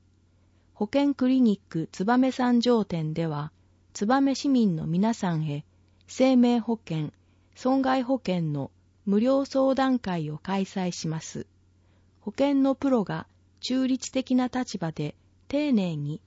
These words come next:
アドバイスします。相談は完全予約制。保険クリニック燕三条店、募集代理店、株式会社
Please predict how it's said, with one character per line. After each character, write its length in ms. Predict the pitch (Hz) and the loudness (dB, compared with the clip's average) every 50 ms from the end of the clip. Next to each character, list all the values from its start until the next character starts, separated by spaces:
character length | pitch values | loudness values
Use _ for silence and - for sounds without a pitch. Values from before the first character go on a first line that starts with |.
| _ | _
ア 120 | - - 233 | -6 0 2
ド 140 | 254 233 | 2 4
バ 160 | 185 180 170 160 | 4 2 0 0
イ 60 | 156 | -2
ス 140 | - 156 151 | -6 -10 -10
し 160 | - - 156 | -8 -6 -6
ま 120 | 143 139 | -6 -8
す。 260 | - - - - - - _ _ _ _ _ _ _ _ _ _ | -10 -14 -14 -14 -16 -16 _ _ _ _ _ _ _ _ _ _
相 300 | - - - 262 269 269 | -6 0 2 4 4 4
談 280 | 240 247 240 240 233 214 | 4 4 4 4 2 2
は 240 | 202 196 196 202 - - | 2 0 0 -2 -4 -6
完 260 | - - 254 269 262 | -4 0 2 2 2
全 260 | 240 240 247 247 240 226 | 4 4 4 4 4 4
予 100 | 214 208 | 4 2
約 240 | 208 208 208 - | 2 0 -2 -6
制。 400 | - - - 185 175 165 165 - _ _ _ _ _ _ _ _ _ _ _ _ _ | -8 -6 -4 -2 -2 -2 -4 -6 _ _ _ _ _ _ _ _ _ _ _ _ _
保 140 | - 214 208 | -8 -4 -2
険 240 | - 269 277 277 277 | 0 2 2 2 0
ク 140 | - 262 247 | 0 -2 0
リ 120 | 262 269 | 2 4
ニ 200 | 254 226 202 180 | 4 4 2 2
ッ 20 | - _ _ | -2 _ _
ク 200 | - 160 151 - _ - | -8 -6 -6 -8 _ -10
燕 400 | - - 208 233 247 254 254 254 | -6 -2 0 2 4 4 2 2
三 300 | - 254 233 233 233 226 | 0 0 2 2 2 2
条 260 | 220 233 220 208 180 | 2 2 2 0 -2
店、 340 | - - 156 147 143 - - _ _ _ _ _ _ _ _ _ _ - | -4 -6 -6 -4 -4 -6 -8 _ _ _ _ _ _ _ _ _ _ -6
募 120 | 196 196 | -4 -4
集 340 | - - 262 262 262 262 226 | -4 -2 -2 0 0 2 2
代 260 | 247 247 247 240 240 | 4 4 4 4 2
理 140 | 233 233 220 | 0 -2 -2
店、 340 | - - 170 156 151 - - _ _ _ _ _ _ _ _ - | -4 -4 -4 -4 -6 -8 -10 _ _ _ _ _ _ _ _ -10
株 280 | - 202 202 226 262 | -6 -4 -2 0 -2
式 300 | 262 - - - 254 247 | -2 -2 -4 -4 -2 0
会 220 | 240 240 233 226 202 | 2 2 2 2 0
社 340 | - - 190 160 156 - | -2 -4 -6 -6 -6 -6